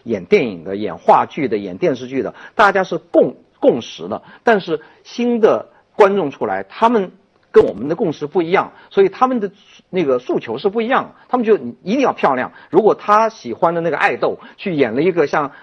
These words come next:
戴维戴路易斯那种啊，就是刘易斯啊，那种就是一个残疾人，或者是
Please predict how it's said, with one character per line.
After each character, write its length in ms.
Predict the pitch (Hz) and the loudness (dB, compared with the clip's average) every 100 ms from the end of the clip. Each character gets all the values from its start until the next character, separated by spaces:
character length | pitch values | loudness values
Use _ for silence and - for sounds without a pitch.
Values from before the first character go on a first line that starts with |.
| - | -4
戴 140 | 180 | 0
维 100 | 175 | 2
戴 200 | 165 180 | 4 4
路 160 | 165 196 | 4 2
易 40 | |
斯 180 | 160 - | 0 -4
那 100 | 175 | -4
种 100 | 147 | -2
啊， 200 | 131 104 | -2 -4
就 120 | 101 170 | -6 -6
是 220 | 151 139 | -4 -6
刘 180 | 127 151 | -2 0
易 80 | 151 | -2
斯 240 | - 160 - - | -4 -10 -10 -8
啊， 180 | - 120 - - | -2 -2 -2 -6
那 120 | 165 | -4
种 220 | 131 101 | -4 -8
就 100 | 147 | -6
是 180 | 143 131 - | -2 -4 -4
一 100 | 143 | -8
个 60 | 143 | -6
残 220 | - 139 | -4 -4
疾 120 | 139 | 0
人， 300 | 131 101 104 - | 0 0 -6 -8
或 140 | - 156 | -2 0
者 80 | |
是 240 | 151 151 | 0 -2